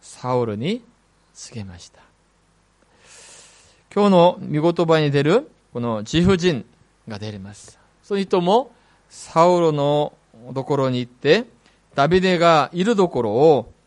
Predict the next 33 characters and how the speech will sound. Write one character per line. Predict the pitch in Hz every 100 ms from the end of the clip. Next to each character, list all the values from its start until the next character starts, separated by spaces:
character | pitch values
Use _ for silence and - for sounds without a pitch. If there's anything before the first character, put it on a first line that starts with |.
| -
今 | 110 135 214
言 | - 120
い |
告 | 113 98
げ | 98
ま | 104
し | - -
た。 | _ _ _ _ _ _ _ _ _ _ _ _ _ _ _ _ _ _ _ _ -
ま | 165
あ、 |
サ | 208
ウ | 208
ル | 202
は | 185
そ | 202
の | 185
話 | 196 185 185
を |
聞 | 180 185
い | 170
て、 | 165 196 240
エ | 143
リ | 160
抜 | 165
い | 160
た | 160 147
こ | 139
の | 135
精 | 127 147 139
鋭 | 135 127
三 | - - 196 208
千 | 208 208 208 190
人 | 175 123